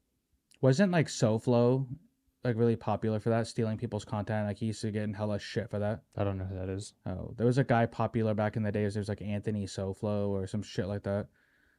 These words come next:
Speaker 1: where he'd fucking, like, take someone's video and then, like,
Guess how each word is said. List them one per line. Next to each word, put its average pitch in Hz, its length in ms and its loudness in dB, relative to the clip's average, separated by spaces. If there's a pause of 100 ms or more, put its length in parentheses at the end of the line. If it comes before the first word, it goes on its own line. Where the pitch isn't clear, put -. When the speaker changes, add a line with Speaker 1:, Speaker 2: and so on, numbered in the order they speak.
Speaker 1:
where 107 100 -2
he'd 113 200 0
fucking, 117 360 2
like, 104 300 -4
take 120 280 -6
someone's 117 340 0
video 113 560 0
and 110 200 -2
then, 104 100 -2
like, 101 240 -6